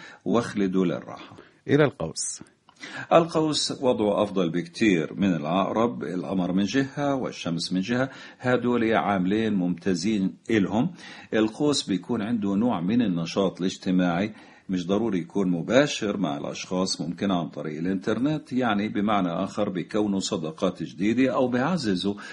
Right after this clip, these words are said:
Speaker 1: الصداقات الموجودة، وبإمكان القوس كمان يحقق أمنية اليوم بمساعدة صديق.
Speaker 2: الجدي.
Speaker 1: الجدي أفكاره رايحة أكتر شيء على العمل،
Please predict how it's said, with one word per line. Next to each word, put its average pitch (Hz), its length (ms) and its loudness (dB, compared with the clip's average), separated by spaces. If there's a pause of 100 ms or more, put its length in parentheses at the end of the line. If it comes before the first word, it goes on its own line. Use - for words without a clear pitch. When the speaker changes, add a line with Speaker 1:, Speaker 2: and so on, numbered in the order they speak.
(140)
Speaker 1:
الصداقات 98 760 2
الموجودة، 107 680 0
وبإمكان 143 500 2
القوس 143 480 -2
كمان 120 340 0
يحقق 113 500 -4
أمنية 160 320 2
اليوم 98 500 0 (320)
بمساعدة 101 720 2
صديق. - 420 -4 (360)
Speaker 2:
الجدي. 147 440 4 (1040)
Speaker 1:
الجدي 151 640 4
أفكاره 131 460 2
رايحة 101 400 0
أكتر 85 280 -6
شيء 127 340 4
على 98 240 2
العمل، 110 540 2